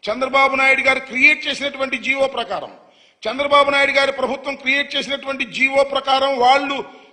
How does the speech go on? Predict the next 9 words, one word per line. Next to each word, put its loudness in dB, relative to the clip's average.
కేటాయించుకున్నారు, 0
ఏ 2
జీవో 0
ప్రకారం -2
అయితేనే -4
ఆ 0
జీవో -8
ప్రకారమే -10
మేము -16